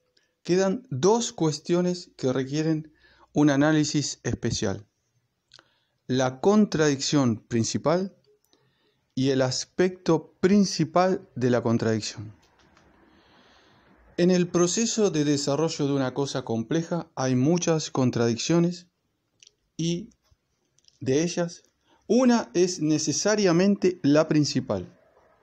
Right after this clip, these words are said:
cuya existencia y desarrollo determina o influye en la existencia y desarrollo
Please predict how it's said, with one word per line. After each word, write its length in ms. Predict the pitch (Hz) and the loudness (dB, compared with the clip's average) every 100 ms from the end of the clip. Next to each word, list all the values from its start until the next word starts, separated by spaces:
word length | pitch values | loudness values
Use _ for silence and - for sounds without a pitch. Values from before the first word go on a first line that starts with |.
| _ _ _ _ | _ _ _ _
cuya 280 | 110 110 120 | -8 -4 -4
existencia 720 | 117 113 110 - 196 196 151 | -4 -10 -8 -2 -2 0 -2
y 20 | |
desarrollo 680 | 131 120 123 165 185 190 180 - - - _ _ | -4 -4 -4 -2 -2 -4 -6 -14 -20 -20 _ _
determina 920 | 120 151 156 156 175 233 226 214 - - | -4 -2 0 0 2 2 2 0 -2 2
o 200 | 202 208 | 4 4
influye 840 | 196 185 208 254 247 240 247 247 _ | 2 0 0 0 0 -2 -4 -6 _
en 200 | 151 165 | -2 0
la 140 | 160 156 | 0 0
existencia 880 | 156 170 147 - 233 226 - 190 - | -4 -8 -8 -2 -2 -2 -2 -6 -2
y 140 | 180 | -2
desarrollo 800 | 175 165 160 170 208 208 202 196 | -2 -2 -4 -2 -2 -2 -6 -6